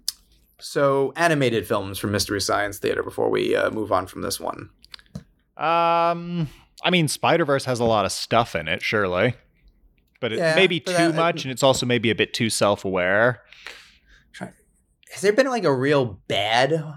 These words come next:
Speaker 1: animated film in a while?
Speaker 2: I mean, some might say Wish. <laughs>
Speaker 1: Not bad enough.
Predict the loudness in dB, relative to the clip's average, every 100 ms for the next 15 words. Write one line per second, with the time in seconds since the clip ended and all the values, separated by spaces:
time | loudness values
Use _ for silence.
0 | -16 -4 0 2 2 2 0 -2 -2 2
1 | 2 2 -2 -6 -2 -2 0 -4 -8 _
2 | _ _ -2 0 2 0 0 -2 -2 0
3 | 0 0 -4 -4 -4 -6 _ _ _ _
4 | _ _ _ _ _ _ _ -4 2 4
5 | 4 4 -2 -6 -20